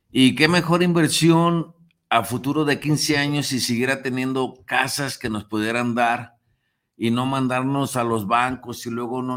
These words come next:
mandarnos con ciertos, este, empresarios para poder ten-, obtener una casa. Este,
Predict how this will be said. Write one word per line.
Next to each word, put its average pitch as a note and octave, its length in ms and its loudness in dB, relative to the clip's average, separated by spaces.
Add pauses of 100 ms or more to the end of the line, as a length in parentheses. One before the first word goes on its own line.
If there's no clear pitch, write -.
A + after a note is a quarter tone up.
mandarnos B2 600 -4
con A2+ 840 -6
ciertos, C#3+ 1200 -4
este, G#2 1120 -6 (1900)
empresarios C3 880 -4
para A2 380 -4
poder A#2+ 420 -4
ten-, C3+ 240 -6
obtener A2+ 520 -2
una B2+ 280 -2
casa. B2 460 -4 (1040)
Este, B2 1080 2